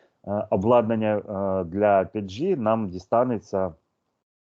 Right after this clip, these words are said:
напевно, за найдешевшими цінами, тому що ринок вже буде насичений обладнанням. А, обладнання з часом стає дешевшим, коли, е,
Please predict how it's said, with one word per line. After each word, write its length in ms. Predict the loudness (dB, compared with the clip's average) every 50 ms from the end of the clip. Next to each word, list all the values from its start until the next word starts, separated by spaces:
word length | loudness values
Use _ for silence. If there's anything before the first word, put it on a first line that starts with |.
| _ -6
напевно, 420 | -6 -2 2 4 2 4 4 2 -2
за 120 | -2 -2
найдешевшими 720 | -4 -4 -2 -4 -4 -2 -2 -4 -4 -4 -8 -10 -10 -10
цінами, 460 | -12 _ -4 -2 0 0 0 -2 -4
тому 260 | -6 -6 -6 -6 -6 -8
що 280 | -4 -2 -2 -2 -2 -2
ринок 400 | -2 0 0 2 0 0 -2 -2
вже 140 | -2 -4 -4
буде 320 | -2 -2 -2 0 0 0
насичений 720 | 0 -2 -2 2 2 2 2 2 -2 -2 0 0 -2 -2 -6 _ -20 -20 -20 _ -4
обладнанням. 840 | -4 -4 0 2 4 6 6 4 4 0 -4 -4 -4 -4 -6 -6 -8 -12 _ _ _ _ _ -10
А, 140 | -8 -8
обладнання 800 | -6 -6 -6 -6 -2 2 2 2 2 2 -2 -4 -4 -4 -4 -6
з 400 | -6 -8 -14 -12 -8 -6 -6 -6
часом 440 | -4 -2 -2 -2 -2 -2 -6 -10 -10
стає 460 | -10 -10 -8 -6 -4 -2 -2 -2 -2
дешевшим, 760 | -4 -6 -10 -8 -4 -2 0 0 -2 -2 -6 -8 -8 -8 -8 -8
коли, 340 | -6 -4 -2 -2 -2 -2
е, 80 | -4 -4